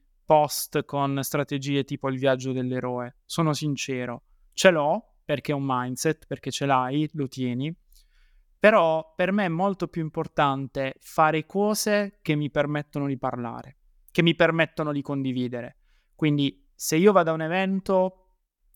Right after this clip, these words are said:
o frequento belle persone come è successo a noi a Fuerteventura, dopo ho la possibilità di poter raccontare delle cose.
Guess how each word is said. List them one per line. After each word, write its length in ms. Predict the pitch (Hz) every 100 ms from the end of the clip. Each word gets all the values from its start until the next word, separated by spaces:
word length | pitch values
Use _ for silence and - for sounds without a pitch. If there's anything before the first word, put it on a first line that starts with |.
| _
o 100 | 165
frequento 720 | - 156 - 165 151 156 151
belle 380 | 139 139 151 147
persone 440 | 151 - 170 156
come 160 | 143 139
è 20 |
successo 400 | - 131 139 151
a 20 |
noi 140 | 143 139
a 80 |
Fuerteventura, 960 | 139 156 143 151 147 151 170 190 190 185 - _ _
dopo 840 | _ 156 208 208 202 180 175 - _ 190
ho 280 | 175 156 143
la 160 | 160 156
possibilità 760 | - 175 190 165 190 202 202
di 120 | 160
poter 280 | 151 156 151
raccontare 540 | 139 - - 131 139 127
delle 260 | 123 120
cose. 360 | - - -